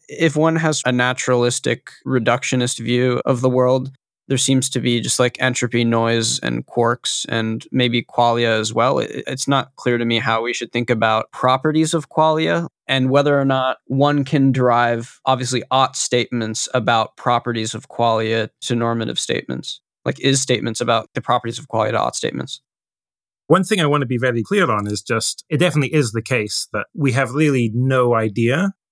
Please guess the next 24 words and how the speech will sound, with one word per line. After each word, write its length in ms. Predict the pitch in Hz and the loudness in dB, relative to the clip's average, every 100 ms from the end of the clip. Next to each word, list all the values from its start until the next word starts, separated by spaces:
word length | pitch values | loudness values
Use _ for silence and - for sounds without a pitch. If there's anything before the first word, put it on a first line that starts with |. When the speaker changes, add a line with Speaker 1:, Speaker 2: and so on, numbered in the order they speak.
| _ - | _ 0
Speaker 2:
on 140 | 175 | 2
this 160 | 165 - | 2 0
view. 260 | 110 104 - | -6 -6 2
We 160 | 151 | 4
are 40 | 147 | 4
currently 360 | 151 143 127 | 2 0 -4
completely 560 | 110 131 156 202 170 147 | -4 -6 -2 -2 0 2
in 120 | 123 | 2
the 60 | 113 | 2
dark 420 | 117 107 101 - - | 2 0 -2 -8 -8
about 520 | 123 101 117 113 107 - | -4 0 2 2 -2 -6
some 280 | - 127 113 | -4 -2 0
sort 180 | 131 | -2
of 100 | - | -2
explanation 800 | 127 - - 117 113 - 104 98 101 | -6 -4 -2 0 0 -2 -4 -6 -4
of 480 | 127 104 101 95 - - | -2 0 -2 -4 -12 -4
how 500 | 123 113 107 104 101 - | 0 2 2 0 -4 -2
matter 760 | 135 120 113 117 110 104 104 98 | 0 2 0 0 0 0 0 -4
and 220 | 92 90 - | -8 -12 -14
forces 540 | - 120 - 117 104 92 | -4 -4 -2 -4 -4 -4
and 80 | 107 | -4
energy 560 | 110 104 113 101 101 | -2 0 0 2 -2
could 220 | - 139 120 | 0 2 2
result 640 | 110 - 117 104 - - | 0 2 0 -2 -8 -12